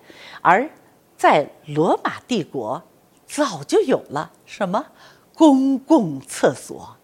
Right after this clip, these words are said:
而且是坐式的。那么在这个公共厕所呢，它有大理石板挖下的圆形的，而在它的前面则有一条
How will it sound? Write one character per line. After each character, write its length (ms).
而 180
且 320
是 320
坐 380
式 360
的。 160
那 100
么 220
在 200
这 280
个 120
公 240
共 220
厕 180
所 380
呢， 240
它 140
有 160
大 240
理 160
石 260
板 520
挖 240
下 240
的 260
圆 300
形 380
的， 140
而 100
在 200
它 140
的 120
前 360
面 260
则 180
有 200
一 140
条 440